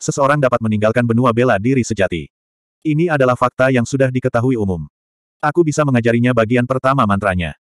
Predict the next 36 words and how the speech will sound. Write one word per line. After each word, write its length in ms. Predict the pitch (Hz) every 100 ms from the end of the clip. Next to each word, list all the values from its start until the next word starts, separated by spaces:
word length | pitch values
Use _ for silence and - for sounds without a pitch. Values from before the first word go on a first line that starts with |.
| _ -
Dengan 320 | 147 143 160
cara 160 | 151 131
ini, 260 | 117 117 190 _
dia 240 | - 139 151
bisa 160 | 147
menekan 300 | 147 123 127 127
kebencian 400 | 113 113 123 120
di 80 |
tubuhnya 400 | 131 123 151 110
untuk 160 | 110 117
sementara. 480 | - 107 95 87 76 - _ _ _ _
Aku 160 | 151 160
sudah 240 | 165 147
menghitung 320 | 135 131 139 143
bahwa 240 | 123 113
itu 160 | 117 131
seharusnya 400 | 139 120 113 123
mampu 260 | 117 113 123 127
menekannya 400 | 117 123 123 101
selama 320 | 113 107 113
sekitar 320 | 131 139 123
sepuluh 320 | 104 127 123
tahun. 400 | 110 92 90 76 - _ _ _ _ -
Xiao 320 | - 151 156
Yu 80 | 156
berkata 320 | 135 127 139
tanpa 240 | 131 127
daya 160 | 123 110
sambil 320 | 110 123 123
melihat 320 | 135 117 110
pemuda 240 | 123 120 123
kurus 320 | 139 123 -
yang 80 | 127
tidak 320 | 147 143 107
sadarkan 320 | 107 107 110
diri. 320 | 98 90 76